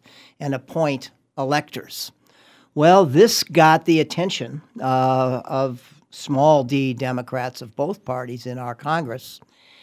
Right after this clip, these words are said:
and they made the wise decision to try to fix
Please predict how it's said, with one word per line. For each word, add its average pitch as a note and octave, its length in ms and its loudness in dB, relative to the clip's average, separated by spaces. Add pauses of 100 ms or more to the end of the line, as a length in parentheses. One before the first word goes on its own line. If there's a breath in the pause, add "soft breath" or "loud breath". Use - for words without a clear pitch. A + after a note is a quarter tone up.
(320 soft breath)
and C#3+ 360 2
they D#3+ 260 6
made D#3 380 4
the C3 100 -4
wise D3 540 2
decision B2+ 720 -8
to C3 320 -6
try C#3 580 -2
to B2+ 480 -6 (400 soft breath)
fix - 760 -2